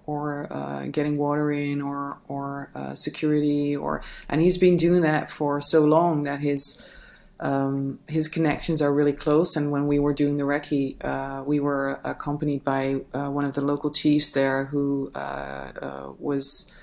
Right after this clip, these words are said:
just, you know, helping us with, um, informing the, uh, the local Maasai that,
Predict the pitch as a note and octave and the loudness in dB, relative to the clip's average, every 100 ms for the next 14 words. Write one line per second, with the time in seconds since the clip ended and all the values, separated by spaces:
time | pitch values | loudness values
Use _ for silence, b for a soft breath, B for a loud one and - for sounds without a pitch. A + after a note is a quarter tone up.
0 | B B - C#3+ - - D3 C#3 C#3 D3 | B B -4 0 0 0 0 2 2 0
1 | C#3+ C#3 C3+ - C#3 C3+ C3+ C#3 - B | 2 0 0 -2 -2 0 -2 -6 -10 B
2 | B B B - C3+ C3+ C3+ C3+ C#3 - | B B B -6 -4 -4 -4 -4 -6 -10
3 | - - - - - - D3+ - D3 C#3 | -16 -16 -14 -14 -4 -2 0 0 2 2
4 | C3+ C#3 C#3 C3+ C3+ C3+ C3+ C3+ - - | 0 0 0 0 -2 -2 -4 -6 -6 -6
5 | - - G3+ C#3 C#3+ C#3+ C#3+ D3 C#3+ C#3 | -8 -10 -10 -10 -8 -4 0 0 0 -2
6 | C#3 C#3 - C3+ C3 C3+ C3+ - B2+ | 0 0 0 0 -2 -4 -4 -4 -4